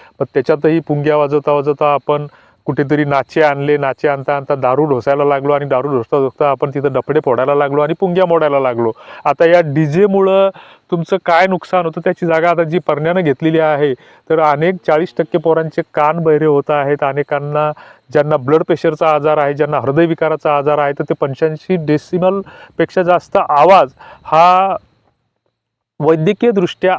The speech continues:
ऐकणं बरोबर नाही. अनेकांना अटॅकसुद्धा येत आहेत, भिंतीसुद्धा अनेकांच्या कोसळलेल्या आपण,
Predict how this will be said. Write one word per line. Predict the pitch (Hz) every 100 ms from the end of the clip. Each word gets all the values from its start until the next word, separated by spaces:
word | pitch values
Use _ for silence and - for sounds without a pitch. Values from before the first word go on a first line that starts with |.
| -
ऐकणं | 156 160 - 180 185
बरोबर | 151 147 165 175 220
नाही. | 196 170 190
अनेकांना | 151 170 185 180 180
अटॅकसुद्धा | 156 139 202 202 185 165 170
येत | 170 170
आहेत, | 170
भिंतीसुद्धा | 147 139 139 202 175 170 170
अनेकांच्या | 165 165 160 170
कोसळलेल्या | 160 143 156 160 160
आपण, | 151 -